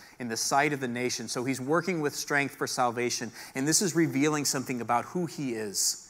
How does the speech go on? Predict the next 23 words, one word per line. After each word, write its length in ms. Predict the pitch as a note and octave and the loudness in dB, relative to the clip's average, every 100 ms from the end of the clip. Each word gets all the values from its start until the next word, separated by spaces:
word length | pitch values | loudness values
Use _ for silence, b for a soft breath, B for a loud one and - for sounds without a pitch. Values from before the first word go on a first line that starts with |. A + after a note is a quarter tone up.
| B B | B B
His 200 | D#3 C3+ | -2 -2
character 600 | - - D#3+ E3 D#3+ D3+ | -2 2 6 6 4 0
is 140 | C3 A#2+ | 0 0
on 200 | B2 A#2 | 0 -2
display. 400 | G#2 - B2 A2 | -4 -2 -2 -2
His 200 | C3 G#2+ | -4 -6
righteousness, 840 | A2 C3 D3 D3 D3 - A#2+ G#2+ | 2 6 6 4 -2 -2 -2 -4
his 160 | C3+ A2+ | -4 -6
goodness, 640 | G2+ - C#3+ B2+ A2 - B B - | -8 -2 0 0 -4 -4 B B -4
his 160 | A2+ | -2
ability, 560 | A#2 G#2+ C3 B2+ A#2+ A2 | -4 -2 0 2 0 -4
his 260 | - A#2 - | -6 -10 -10
power, 540 | - - A#2+ A#2 G2+ F#2+ B B | -10 4 4 6 0 -4 B B
and 140 | A#2 | -8
his 220 | - A#2 G2 | -6 -6 -4
love 540 | A2+ A#2 A2 G2 F#2+ B - | 0 4 4 2 -4 B -6
are 80 | A#2 | -4
being 280 | A2+ A#2+ A2+ | -2 -4 -6
displayed 640 | A2 - B2 A#2+ A2+ G#2 | -6 -8 -4 -2 -2 -4
through 200 | A#2 G#2+ | -8 -8
these 180 | G#2+ - | -4 -4
strong 580 | - C3 A#2 A#2+ A#2 G2+ | -4 -2 0 0 -2 -6
works 520 | A2 G2+ - - - | -6 -4 -4 -6 -8